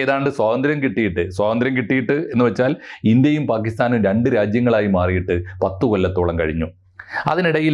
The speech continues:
രണ്ട് രാജ്യങ്ങളുടെയും ഭരണകൂടങ്ങൾ തമ്മിൽ ചില ധാരണകളിലെത്തി.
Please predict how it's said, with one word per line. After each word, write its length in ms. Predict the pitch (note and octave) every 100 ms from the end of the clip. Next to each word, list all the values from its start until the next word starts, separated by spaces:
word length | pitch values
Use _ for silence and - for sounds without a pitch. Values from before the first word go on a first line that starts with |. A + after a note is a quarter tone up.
| C3
രണ്ട് 220 | A#2+ D3+ E3+
രാജ്യങ്ങളുടെയും 580 | C3+ C3 C3+ B2+ B2+ A#2
ഭരണകൂടങ്ങൾ 640 | A2 C3 C#3 C#3+ C3+ C3
തമ്മിൽ 380 | A#2 G#2+ G#2 F#2+
ചില 180 | - G#2+
ധാരണകളിലെത്തി. 840 | F#2 G2 G#2 G#2 G2 F2+ F#2